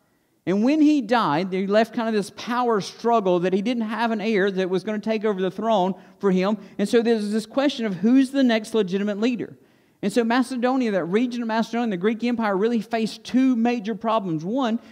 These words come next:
there was this internal struggle of who was gonna be the successor, who was gonna take over this vast empire. And so they, they started fighting and struggling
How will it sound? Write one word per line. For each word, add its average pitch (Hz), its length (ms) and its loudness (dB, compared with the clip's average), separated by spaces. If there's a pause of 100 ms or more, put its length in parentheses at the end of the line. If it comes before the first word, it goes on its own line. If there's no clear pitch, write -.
(140)
there 190 80 2
was 196 100 -2
this 208 160 -2
internal 262 500 0
struggle 240 440 -2
of 185 100 -2
who 254 400 0
was 226 220 -2
gonna 226 160 -4
be 226 140 -2
the 202 120 -6
successor, 190 540 -4
who 214 160 2
was 262 160 -2
gonna 240 160 -2
take 226 280 -6
over 208 320 -2 (220)
this 190 220 0
vast 202 440 -2
empire. 185 480 -2 (240)
And 208 80 -2
so 247 200 0
they, 220 240 0
they 220 140 2
started 247 360 -2 (160)
fighting 240 440 -2
and 185 100 0
struggling 240 580 -2